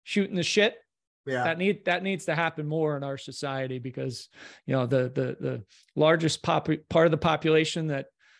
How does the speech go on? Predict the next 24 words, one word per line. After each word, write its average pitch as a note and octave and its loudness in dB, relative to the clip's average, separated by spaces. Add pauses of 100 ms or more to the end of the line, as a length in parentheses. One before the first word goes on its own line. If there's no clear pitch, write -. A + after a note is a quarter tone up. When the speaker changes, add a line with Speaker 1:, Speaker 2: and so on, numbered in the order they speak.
(140)
Speaker 1:
suffers D#3+ 0
from C#3+ -10
suicide F3+ 0
is, C3+ -2
is C#3 -4
that C#3+ -4 (500)
men E3 -4
from D3 -4
twenty-five E3+ 0
to, C#3+ -4
to - -6
fifty, E3 -2 (180)
right? D3 -6 (160)
Uh, C3+ -10
'cause B2+ -6
we C#3+ 2
don't D3 2
talk D3+ 0
about C3+ -2
shit, - -4
and C3 -10
we C3 -6
don't C3+ -4
get C#3 0